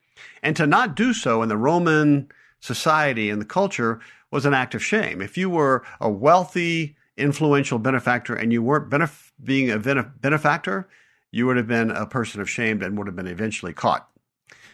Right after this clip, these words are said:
So in, th-, in cities like Thessalonica, even though they were a free city, they heavily depended upon the emperor's patronage, channeled through this extended network,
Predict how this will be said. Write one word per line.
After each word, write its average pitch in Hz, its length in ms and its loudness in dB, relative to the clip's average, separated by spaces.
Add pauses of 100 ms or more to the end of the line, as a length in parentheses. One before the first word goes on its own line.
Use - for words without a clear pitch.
(140)
So 180 300 4
in, 165 80 2
th-, - 280 -16
in 160 140 0
cities 269 520 -2
like 135 280 0
Thessalonica, 147 1120 0 (560)
even 202 320 2
though 175 180 2
they 165 180 2
were 151 220 4
a 123 100 2
free 185 420 -2
city, 185 400 0
they 139 180 0
heavily 220 480 0
depended 185 460 0
upon 139 520 4 (240)
the 139 200 -4
emperor's 170 500 2
patronage, - 800 -4 (240)
channeled 196 500 2
through 147 500 2
this 143 200 0
extended 127 460 0
network, - 440 -2